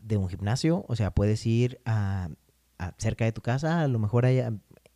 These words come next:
pon atención, pon atención a ver qué actividades hay. O si vas llegando a tu casa y ves gente que anda corriendo, pues pregúntate de dónde andan, si hay algún gym de CrossFit cerca o, o, o qué están haciendo. Entonces, no necesariamente tienes que invertir tantísimo dinero.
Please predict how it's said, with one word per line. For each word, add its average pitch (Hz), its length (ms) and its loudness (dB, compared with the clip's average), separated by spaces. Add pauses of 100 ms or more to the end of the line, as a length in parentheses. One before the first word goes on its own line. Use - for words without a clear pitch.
(480)
pon 151 140 6
atención, 208 480 -2
pon 147 220 -2
atención 170 340 -4
a 175 60 0
ver 170 140 2
qué 180 100 -6
actividades 160 520 -2
hay. 180 220 0 (300)
O 131 320 6
si 123 120 0
vas 120 200 2
llegando 135 340 2
a - 20 -2
tu - 120 -2
casa 131 260 0
y 120 80 4
ves 113 160 2
gente 131 220 0
que - 80 0
anda 131 180 2
corriendo, 131 480 2
pues 151 220 -6 (160)
pregúntate 120 520 0
de 98 120 -4
dónde 120 340 0
andan, 156 580 0 (220)
si - 160 -4
hay 113 120 2
algún 110 500 2
gym 110 160 2
de 104 140 0
CrossFit 92 440 -6
cerca 143 760 0 (280)
o, 110 340 2
o, 107 180 0
o 110 140 -6
qué - 80 -2
están 170 220 -2
haciendo. 190 580 -2
Entonces, 147 480 -2
no 143 160 4
necesariamente 170 640 0
tienes 156 240 -2
que 160 80 0
invertir 123 400 2
tantísimo 127 500 2
dinero. 131 420 2